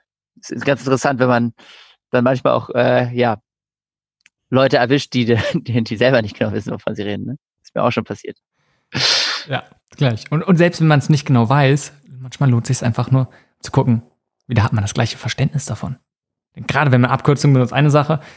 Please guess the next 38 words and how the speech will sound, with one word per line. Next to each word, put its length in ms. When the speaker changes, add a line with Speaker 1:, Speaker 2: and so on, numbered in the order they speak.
Speaker 2:
aber 200
ein, 240
dies-, 280
dieser 200
Punkt 300
zu 120
sagen, 540
ähm, 260
wenn 260
Sachen 260
vielleicht 220
auch 60
ein 60
bisschen 440
schwammiger 680
sind 240
und 80
nicht 180
diese, 300
diese 280
perfekte, 600
sag 160
ich 80
mal, 80
eine 180
Definition 580
gibt 280
und 140
sagen, 200
„Okay, 200
verstehen 340
wir 60
jetzt 120
das 80
Gleiche 240
darunter 380
oder 100
nicht?“ 260